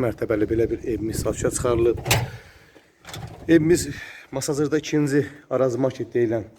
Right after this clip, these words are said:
supermarket arxasında. Çox yaxın bir məsafədə belə bir yerdə yerləşir. Evimiz iki mərtəbədən, dörd otaqdan ibarətdir. Otaqları çox geniş,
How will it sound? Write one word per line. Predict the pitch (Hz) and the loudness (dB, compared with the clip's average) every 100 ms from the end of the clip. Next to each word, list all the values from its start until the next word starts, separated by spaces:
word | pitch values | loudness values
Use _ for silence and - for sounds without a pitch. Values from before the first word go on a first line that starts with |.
| - - _ | -20 -20 _
supermarket | - 139 139 113 120 - 110 - _ _ _ - - _ _ _ _ - - | -16 -4 -2 -2 -4 -6 -12 -14 _ _ _ -20 -20 _ _ _ _ 2 4
arxasında. | 139 123 123 - 127 143 170 - - - - _ _ - - _ _ _ _ _ _ _ _ - | 2 0 -2 -2 2 4 4 0 -14 -20 -20 _ _ -20 -20 _ _ _ _ _ _ _ _ -2
Çox | 160 - | -2 2
yaxın | 120 - 131 | 0 0 0
bir | 117 | 0
məsafədə | 117 110 120 107 113 117 - - _ _ | 0 -2 -4 -4 -2 -4 -6 -16 _ _
belə | 127 123 | -2 0
bir | 113 | -2
yerdə | 107 120 113 135 | 0 2 2 2
yerləşir. | 127 127 - 135 - - _ _ _ _ _ _ _ _ _ _ _ - | 2 0 0 -2 -2 -16 _ _ _ _ _ _ _ _ _ _ _ -2
Evimiz | 156 156 156 - - | 0 2 0 -4 -14
iki | - - 151 | -12 -2 0
mərtəbədən, | 127 - 120 120 143 151 - - | 0 0 0 0 0 -2 -6 0
dörd | 139 - | 0 0
otaqdan | 131 120 - - 95 - _ _ - _ - - _ | -6 -8 -8 -10 -12 -12 _ _ -20 _ -20 -20 _
ibarətdir. | 117 120 117 - 117 120 107 - - - - | -2 0 2 2 2 0 -2 -10 -20 -18 -10
Otaqları | 156 170 - 156 151 | 0 2 4 4 4
çox | - 135 - | 2 -2 0
geniş, | 127 131 147 | 0 2 0